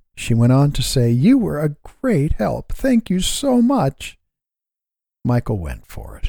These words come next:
He said, "No problem. Let me know how it goes." She smiled a bit shyly and said, "I sure will," and then proceeded to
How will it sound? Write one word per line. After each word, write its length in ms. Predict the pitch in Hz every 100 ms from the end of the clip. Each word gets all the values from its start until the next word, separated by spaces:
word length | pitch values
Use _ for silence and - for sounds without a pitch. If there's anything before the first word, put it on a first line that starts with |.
| -
He 100 | 143
said, 320 | 131 131 117 - - _ _ _ _ -
"No 360 | 165 165 156
problem. 600 | 151 196 202 190 110 107 110
Let 200 | - 139
me 100 | 175
know 180 | 156 160
how 260 | 143 151 143
it 140 | 156
goes." 540 | 196 214 165 107 - - - _ _ _ _ _ _ _ _ _ _
She 240 | - - 104
smiled 720 | - - 120 120 139 151 139
a 60 |
bit 220 | 127 139 -
shyly 640 | - 196 185 151 127 117
and 160 | 110
said, 420 | 113 - 113 113 - _ _ _ _ _ _ -
"I 200 | 117 165
sure 460 | - - 160 190
will," 480 | 156 170 208 85 - _ _ _ _ _ _ _ _
and 200 | 127 123
then 200 | 160 208
proceeded 680 | - 175 - - 185 185 -
to 220 | - 156